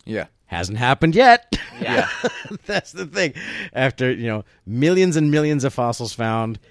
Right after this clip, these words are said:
Speaker 2: haven't found a one that isn't where it ought to be
Speaker 3: Yeah.
Speaker 2: in terms of, in terms of the time. So, so that's, you know, that's true. It's like, yeah,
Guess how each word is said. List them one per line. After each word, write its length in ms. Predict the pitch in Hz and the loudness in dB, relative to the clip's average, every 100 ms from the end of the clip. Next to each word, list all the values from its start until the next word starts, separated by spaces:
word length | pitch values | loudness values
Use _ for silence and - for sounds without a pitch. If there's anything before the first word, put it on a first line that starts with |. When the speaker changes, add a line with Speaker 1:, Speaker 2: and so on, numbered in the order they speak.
| _ _ _ _ | _ _ _ _
Speaker 2:
haven't 280 | - 117 123 | -4 -2 0
found 200 | 143 147 | 2 4
a 60 | 139 | 4
one 220 | 147 143 | 4 2
that 100 | 127 | 2
isn't 260 | 131 147 | 0 0
where 300 | 117 127 131 | 0 2 4
it 80 | 127 | 4
ought 120 | 120 | 2
to 80 | 117 | 0
be 360 | 101 110 78 - | -2 -6 -8 -14
Speaker 3:
Yeah. 200 | 117 92 | -8 -4
Speaker 2:
in 60 | 98 | -2
terms 300 | 107 113 104 | -4 -4 -6
of, 260 | 95 - 104 | -8 -12 -12
in 100 | 104 | -8
terms 260 | 107 98 | -6 -6
of 100 | 101 | -8
the 60 | 98 | -8
time. 380 | 113 95 71 - _ _ - _ - | -8 -8 -12 -20 _ _ -20 _ -18
So, 460 | - 107 101 98 - | -12 -10 -10 -10 -14
so 180 | - 98 | -12 -8
that's, 460 | 104 107 - - | -8 -8 -8 -8
you 80 | 101 | -10
know, 140 | 95 98 | -10 -8
that's 180 | 107 | -6
true. 200 | - 135 | -2 0
It's 100 | 107 | 0
like, 160 | 117 107 | -4 -4
yeah, 220 | 165 113 | -2 -4